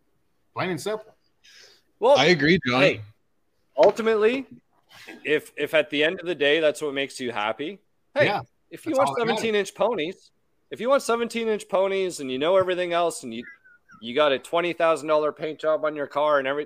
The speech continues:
Speaker 2: like, it's mint, no problem. Hats
Speaker 1: Yeah,
Speaker 2: off. I'm,
Speaker 1: that's
Speaker 2: I'm going to be,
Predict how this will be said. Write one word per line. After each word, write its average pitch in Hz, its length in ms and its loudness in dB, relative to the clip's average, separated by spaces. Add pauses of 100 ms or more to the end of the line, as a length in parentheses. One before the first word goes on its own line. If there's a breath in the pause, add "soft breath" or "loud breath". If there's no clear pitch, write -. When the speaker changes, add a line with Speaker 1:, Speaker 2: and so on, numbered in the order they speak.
(140)
Speaker 2:
like, 120 340 -4 (640)
it's 127 300 -10
mint, 156 320 -2 (720)
no 180 220 0
problem. 202 540 -2 (480)
Hats 202 260 2
Speaker 1:
Yeah, 208 60 2
Speaker 2:
off. 190 320 -4 (220)
I'm, 202 140 4
Speaker 1:
that's 135 120 -2
Speaker 2:
I'm 240 300 6
going 214 320 2
to 185 80 -2
be, 165 420 -4